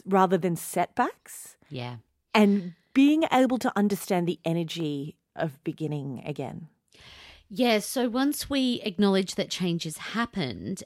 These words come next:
Speaker 2: and
Speaker 1: Mm-hmm.
Speaker 2: sometimes we go into numbness or disbelief
Speaker 1: Yeah.
Speaker 2: or emotional trauma, some people even get excited,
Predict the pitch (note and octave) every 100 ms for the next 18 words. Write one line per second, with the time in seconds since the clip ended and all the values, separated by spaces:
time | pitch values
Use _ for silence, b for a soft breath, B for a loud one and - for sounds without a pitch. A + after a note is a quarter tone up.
0 | - F3+ E3+ D#3+ - F3 E3 F#3 - _
1 | - E3+ D#3+ D3+ D3+ D3 D3 D3 D3 D3
2 | D3 F3 G3+ B3 - C3+ C3+ D3+ - -
3 | C#3 C#3 D#3+ F#3+ - D#3+ D3 C3+ B B
4 | B B B D#3+ D#3 D3+ D3+ E3 D3 C3+
5 | C#3+ - - C#3+ C3+ B2+ C#3 F3+ - B3+
6 | F4+ E4 A3+ F3 D#3 C#3+ C3+ C#3+ - -
7 | C3+ E3+ B3+ -